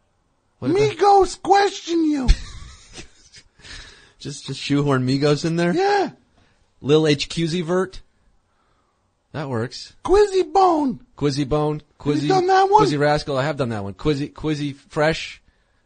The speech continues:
Speaker 2: What about Quiz, Quiz,
Speaker 1: Quiz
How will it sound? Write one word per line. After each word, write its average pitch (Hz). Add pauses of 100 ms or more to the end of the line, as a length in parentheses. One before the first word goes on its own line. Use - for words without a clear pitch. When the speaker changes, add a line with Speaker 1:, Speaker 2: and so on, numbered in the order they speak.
(1400)
Speaker 2:
What 349
about 403
Quiz, 381 (800)
Quiz, 370
Speaker 1:
Quiz 311